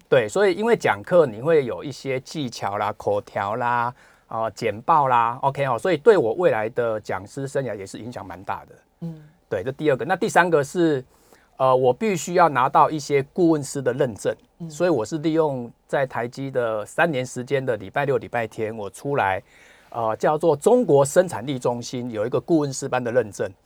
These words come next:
Speaker 2: 嗯。
Speaker 1: 对，所以我大概花了蛮长一段时间在那里学很多顾问讲师的一些技巧。
Speaker 2: 在台积电卖干还不够哦。
Speaker 1: <laughs> 呃，我觉得那个时候对我而言，我觉得一到五很辛苦，但是没有热情。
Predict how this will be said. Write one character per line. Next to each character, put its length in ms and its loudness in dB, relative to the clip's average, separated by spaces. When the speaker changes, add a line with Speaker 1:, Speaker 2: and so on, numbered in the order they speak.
Speaker 2:
嗯。 200 -10
Speaker 1:
对， 220 0
所 140 2
以 20 6
我 180 0
大 100 -2
概 140 2
花 180 2
了 120 0
蛮 260 -6
长 220 -12
一 40 -14
段 180 -4
时 180 -12
间 220 -6
在 140 -4
那 140 -4
里 100 -10
学 300 -10
很 140 -12
多 340 -4
顾 140 -2
问 160 -2
讲 200 -8
师 180 -8
的 200 -4
一 60 -10
些 180 -8
技 220 -12
巧。 180 -20
Speaker 2:
在 140 -8
台 180 -10
积 140 -10
电 160 -4
卖 220 -10
干 260 -6
还 160 -16
不 160 -20
够 240 -4
哦。 140 4
Speaker 1:
<laughs> 0 -
呃， 480 8
我 180 6
觉 200 8
得 100 12
那 160 6
个 100 4
时 180 -2
候 140 8
对 160 6
我 200 4
而 40 2
言， 160 6
我 100 -2
觉 100 0
得 120 6
一 160 -8
到 180 0
五 120 -2
很 200 -8
辛 240 -8
苦， 160 -10
但 140 -8
是 80 -8
没 100 -4
有 140 0
热 200 2
情。 300 -12